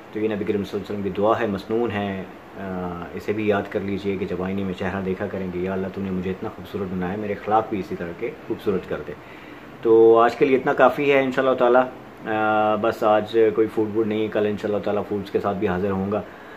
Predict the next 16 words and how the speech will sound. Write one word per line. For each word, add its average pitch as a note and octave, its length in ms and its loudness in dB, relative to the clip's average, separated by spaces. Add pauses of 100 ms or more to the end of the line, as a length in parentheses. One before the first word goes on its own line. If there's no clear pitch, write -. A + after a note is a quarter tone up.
तो A2 80 6
अपना A2+ 220 -2
बहुत A2+ 180 4
ज़्यादा C3+ 200 4
ख्याल B2+ 220 6
रखिएगा C3 460 2 (840)
और G2 460 -2
जाने G#2+ 240 -2
से A#2 100 -4
पहले A2+ 260 4
like, A2 320 2
share B2 200 2
and A2+ 100 -8
subscribe A#2 380 -2
कर A#2 80 2
दीजिएगा। G#2+ 500 0